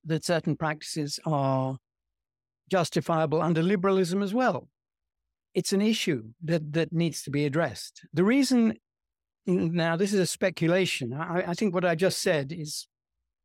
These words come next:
you know, fairly straightforward. But the reason why it's especially intractable in our society is that it is connected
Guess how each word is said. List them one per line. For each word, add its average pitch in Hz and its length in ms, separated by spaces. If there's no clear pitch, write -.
you 143 80
know, 123 220
fairly 135 560
straightforward. 143 880
But - 240
the 180 80
reason 269 320
why 226 200
it's 190 200
especially 196 800
intractable 165 840
in 175 120
our 180 260
society 135 1000
is 165 400
that 170 380
it - 180
is 165 160
connected 170 720